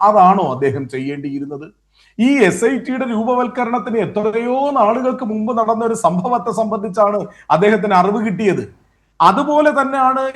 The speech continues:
ഇ-, ഇതുപോലെ ഏറ്റവും പ്രധാനപ്പെട്ട ഒരു വസ്തുതയെ സംബന്ധിച്ച്, ഒരു കേസിന് നിർണായകമാകാവുന്ന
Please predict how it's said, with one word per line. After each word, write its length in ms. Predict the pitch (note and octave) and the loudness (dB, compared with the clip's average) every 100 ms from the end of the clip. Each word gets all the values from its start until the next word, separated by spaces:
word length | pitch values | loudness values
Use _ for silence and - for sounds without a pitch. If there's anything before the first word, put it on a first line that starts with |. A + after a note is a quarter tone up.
| A#3 | -6
ഇ-, 180 | F3+ G3+ | -6 -6
ഇതുപോലെ 480 | F#3+ A#3 B3+ B3+ | -6 -6 -4 -2
ഏറ്റവും 680 | C4 F3+ G3+ - B3+ C4+ C4+ - | -2 -2 -4 -4 -8 -8 -8 0
പ്രധാനപ്പെട്ട 640 | E3+ E3+ A#3+ C4+ - G3 | 2 2 2 0 -4 -4
ഒരു 160 | A3+ A3+ | -4 0
വസ്തുതയെ 580 | E3+ D#3 - B3+ C4 B3+ | 0 0 -2 -8 -4 -4
സംബന്ധിച്ച്, 480 | G#3+ F#3+ F3+ D#3+ F3 | -4 -6 -6 -8 -10
ഒരു 320 | F#3 F3+ A#3 - | -6 -4 -4 -4
കേസിന് 480 | E3+ G3+ A3+ A#3 G3+ | -2 -2 -4 -6 -6
നിർണായകമാകാവുന്ന 1300 | D#3 G3+ A#3 B3 B3 A3+ G3+ F#3+ F#3 F3 F3 G#3+ | -4 2 2 2 -2 -2 -2 -2 -2 -4 -6 -8